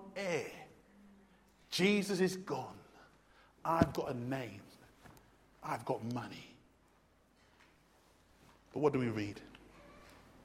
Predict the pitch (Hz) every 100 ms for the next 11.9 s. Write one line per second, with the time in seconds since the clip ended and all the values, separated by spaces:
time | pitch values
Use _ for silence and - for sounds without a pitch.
0 | - - - - - 147 151 139 131 127
1 | - 117 127 120 123 - - - - -
2 | - - - - - - - - - -
3 | - - - - - - - - - -
4 | - - - - _ - - - - -
5 | - - - - - - - - - -
6 | - - - 202 - 226 208 185 202 202
7 | 180 190 180 170 - - - - - -
8 | - - 196 180 170 175 160 160 143 165
9 | 147 143 151 135 135 - - - - 175
10 | 156 - 226 226 - 170 220 226 214 202
11 | - 202 - - 156 - - -